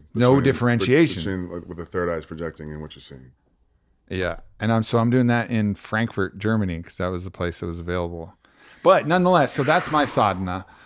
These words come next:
Speaker 1: But there could be, like, a
Speaker 2: Wait,
Speaker 1: laughter
Speaker 2: but, like,
Speaker 1: sadhana.
Speaker 2: but, but what are you, what are you gonna accomplish with that? Like, why do you wanna do it?
Speaker 1: I don't know. I'm called to it. Like, why? What was the first, what was the first reason you did ayahuasca? Was it, like, something you heard?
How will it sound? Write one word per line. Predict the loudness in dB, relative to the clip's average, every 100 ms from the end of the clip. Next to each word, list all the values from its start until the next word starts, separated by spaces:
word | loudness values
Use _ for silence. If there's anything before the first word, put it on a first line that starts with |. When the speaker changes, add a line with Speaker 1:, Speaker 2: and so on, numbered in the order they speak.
| -20 _ _
Speaker 1:
But | 0 0 2
there | 2 2
could | 2 2 2
be, | 0 0 2
like, | 2 0 0
a |
Speaker 2:
Wait, | 4 4
Speaker 1:
laughter | 4 4
Speaker 2:
but, |
like, | 2
Speaker 1:
sadhana. | 2 -2 -2 -4
Speaker 2:
but, | -2 0
but |
what | 2 0
are | 2
you, | 0 -2 -8
what | -2 0
are |
you | 0 -2 -6 _
gonna | -8 -6
accomplish | -4 -6 -8 -12
with | -14
that? | -14 -10
Like, | -2
why | 0
do |
you | 0
wanna | -2
do | -4
it? | -6 -10 -20 _ -20 -20 -20 -20 -14 -8
Speaker 1:
I | -4
don't | -2
know. | 0
I'm | -2 -2
called | -6 -6 -6
to | -6 -8
it. | -8 _ _ _ _ _ -4
Like, | -2
why? | 4 4 4
What | 0 0
was | 0
the | -2
first, | 0 0 0 -4
what | -2
was | 0
the | -2
first | 0 0 0
reason | -2 0 -2
you | 0
did | 2
ayahuasca? | 2 0 0 -4 -6 -16 -16
Was | -12 -8
it, | -6 -2
like, | -2 -2 -8 -18
something | -6 -4 -2 -2
you | -2
heard? | -2 0 0 -2